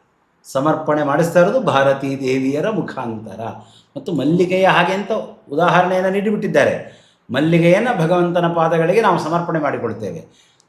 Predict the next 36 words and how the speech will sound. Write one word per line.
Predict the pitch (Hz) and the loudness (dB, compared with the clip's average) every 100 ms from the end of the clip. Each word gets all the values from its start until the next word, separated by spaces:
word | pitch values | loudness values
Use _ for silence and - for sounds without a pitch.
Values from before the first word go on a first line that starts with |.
| 123 | 0
ನಾವು | 147 190 226 | 4 6 6
ಸಮರ್ಪಣೆ | 214 202 214 214 208 | 4 2 0 0 0
ಮಾಡುವ | 202 208 214 | 2 2 2
ಮಲ್ಲಿಗೆಯಲ್ಲಿರುವಂತಹ | 202 202 208 196 196 190 196 196 196 196 175 196 | 0 0 0 0 -2 -2 -2 -2 -2 0 0 0
ಚಂದ್ರಾದಿ | 190 185 196 196 190 165 | -2 -2 2 2 2 0
ದೇವತೆಗಳು | 170 220 196 185 196 247 - - | 0 0 0 0 0 -4 -10 -10
ಅದರಲ್ಲಿರುವಂತಹ | 160 208 220 220 214 220 214 175 196 | -4 0 2 4 4 2 0 0 0
ಪರಿಮಳವನ್ನು | 214 220 214 208 294 | 2 2 2 2 2
ಭಗವಂತನಿಗೆ | 226 214 214 196 202 247 | 2 2 2 0 0 0
ಸಮರ್ಪಣೆ | 202 196 - 165 | 2 0 0 0
ಮಾಡಿಕೊಳ್ತಾರೆ. | 139 120 117 - 95 - _ _ | 0 -2 -6 -6 -8 -10 _ _
ಕ್ರಮ | - 160 | -4 2
ಹಾಗೆ | 208 208 220 180 | 4 4 4 2
ಇದೆ. | 113 92 - - - | 0 -6 -12 -14 -2
ಹಾಗೆಯೇ | 147 180 247 302 - - - | 0 4 4 4 0 -12 -12
ಶ್ರೀಮದ್ | - 170 190 190 | -4 -2 -2 -4
ಭಾವಿ | 131 147 175 | -2 -2 -2
ಸಮೀರರು | 185 202 226 240 247 | -4 -2 0 0 0
ಯುಕ್ತಿ | 240 254 | -6 -4
ಮಲ್ಲಿಕೆಯನ್ನು | 240 233 226 226 226 | -2 -2 0 -2 0
ರಚನೆ | 220 233 254 | -2 -2 0
ಮಾಡಿದ್ದಾರೆ, | 240 233 175 175 185 - - - | 0 0 0 0 -2 -8 -16 -10
ರಚನೆ | 110 151 | -6 -4
ಮಾಡಿ | 170 208 240 | 0 2 2
ಭಗವಂತನಿಗೆ | 196 240 247 240 247 254 | 4 2 0 0 0 2
ಸಮರ್ಪಣೆ | 247 277 233 202 | 2 2 0 -2
ಮಾಡಿದ್ದಾರೆ. | 185 175 165 170 165 165 - - | 0 -2 -2 -2 -4 -6 -14 -20
ಶ್ರೀಮದ್ | - 202 233 226 | -8 -2 2 4
ಆಚಾರ್ಯರು | 208 202 196 196 240 | 2 4 2 2 0
ಗ್ರಂಥ | 196 196 185 | 0 -2 -2
ರಚನೆ | 196 208 196 | -4 -4 -4
ಮಾಡಿ | 196 214 262 | -2 -2 0
ಭಗವಂತನಲ್ಲಿ | 180 214 202 180 190 240 | -2 -2 -4 -4 -4 2
ಸಮರ್ಪಣೆ | 262 302 262 233 | 4 4 2 0
ಮಾಡಿದ | 196 185 | -2 -2
ಹಾಗೆ | 170 160 170 165 - | -2 -2 -4 -10 -16